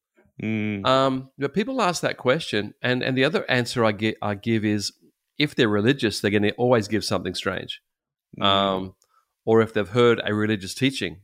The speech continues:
Speaker 2: they get, it's gonna affect them. So we need to, we need to teach as leaders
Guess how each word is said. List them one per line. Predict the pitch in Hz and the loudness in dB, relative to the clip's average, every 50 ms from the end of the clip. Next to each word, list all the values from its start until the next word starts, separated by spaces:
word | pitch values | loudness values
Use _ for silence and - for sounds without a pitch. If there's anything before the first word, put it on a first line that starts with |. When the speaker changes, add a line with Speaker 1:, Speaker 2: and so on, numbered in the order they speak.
| _ _ _ 107 104 | _ _ _ -20 -4
Speaker 2:
they | 98 107 104 | -2 -2 0
get, | 92 107 - - - | 0 -2 -4 -4 -6
it's | 101 - - | -12 -6 -4
gonna | 123 113 104 98 92 - _ _ _ _ _ _ _ _ _ _ _ _ - | -2 0 0 -2 -2 -6 _ _ _ _ _ _ _ _ _ _ _ _ -20
affect | - - 120 120 - - | -4 -2 -2 -2 -2 -4
them. | 107 95 | -8 -4
So | - - 135 | 0 2 4
we | 139 156 160 | 6 6 6
need | 160 156 147 - | 6 4 2 2
to, | - 135 120 117 110 - _ _ _ _ _ _ _ _ _ _ _ _ _ _ _ | 0 0 0 0 0 -4 _ _ _ _ _ _ _ _ _ _ _ _ _ _ _
we | 131 151 | 0 2
need | 170 185 143 | 2 2 0
to | 120 | -2
teach | - - - - 143 131 110 - - - - - - _ _ _ _ _ _ _ _ _ _ _ _ | -8 -10 -10 -8 -8 -8 -8 -8 -12 -12 -12 -14 -18 _ _ _ _ _ _ _ _ _ _ _ _
as | 110 107 107 98 98 | -2 -2 -2 -2 -4
leaders | 101 107 120 127 120 104 98 98 95 - - - | -6 -4 -2 -2 -2 -2 -2 -4 -6 -8 -10 -14